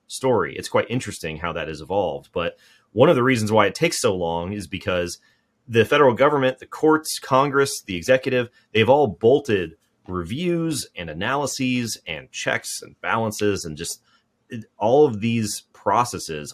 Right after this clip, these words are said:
onto rulemaking. Because what rulemaking really is, is it is a federal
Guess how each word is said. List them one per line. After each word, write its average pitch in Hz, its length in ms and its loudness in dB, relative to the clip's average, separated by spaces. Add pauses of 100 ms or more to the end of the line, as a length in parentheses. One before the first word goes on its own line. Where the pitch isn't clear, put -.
onto 98 560 -4
rulemaking. 80 560 -6
Because 95 240 -6
what 135 140 0
rulemaking 139 500 4
really 117 320 2
is, 90 380 0
is 85 180 -10 (300)
it 135 140 0
is 117 240 0
a 85 320 -6 (260)
federal 147 520 2